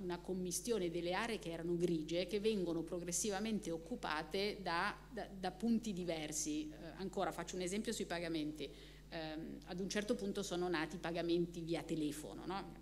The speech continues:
Non, non c'erano, c'erano degli operatori, c'erano le banche, c'erano le società di carte di credito, eh, c'erano, mm, c'erano gli operatori di tecnologia, gli operatori di telecomunicazioni. Quando è nato il wallet, no? Che è questo, eh,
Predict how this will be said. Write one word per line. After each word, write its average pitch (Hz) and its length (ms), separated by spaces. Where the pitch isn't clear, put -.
Non, 185 200
non 170 180
c'erano, 165 540
c'erano 160 300
degli 160 180
operatori, 190 540
c'erano 139 340
le 196 100
banche, 190 460
c'erano 147 380
le 135 60
società 151 380
di 147 100
carte 147 280
di 202 80
credito, 190 640
eh, 160 220
c'erano, 160 920
mm, - 920
c'erano 165 340
gli 165 100
operatori 160 460
di 151 120
tecnologia, 190 600
gli 156 100
operatori 165 400
di 156 80
telecomunicazioni. 190 800
Quando 240 220
è 180 40
nato 180 280
il 175 240
wallet, 175 680
no? 196 220
Che 170 100
è 170 80
questo, 185 640
eh, - 40